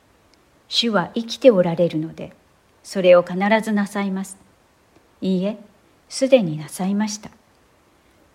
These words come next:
十字架で流されたイエスの血で人類を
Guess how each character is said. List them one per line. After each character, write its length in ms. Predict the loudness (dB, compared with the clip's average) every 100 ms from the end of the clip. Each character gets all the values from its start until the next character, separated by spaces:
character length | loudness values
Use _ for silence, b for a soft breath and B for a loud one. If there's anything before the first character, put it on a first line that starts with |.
| -8
十 200 | 0 0
字 140 | 0
架 120 | -4 -2
で 120 | 0
流 240 | 0 -2
さ 160 | 0 -2
れ 100 | -2
た 160 | -6
イ 140 | 0 0
エ 60 |
ス 160 | 0 -2
の 120 | -6
血 160 | -8 -10
で 200 | -12 -12 b b b _
人 240 | 4 6 6
類 220 | 2
を 80 | -8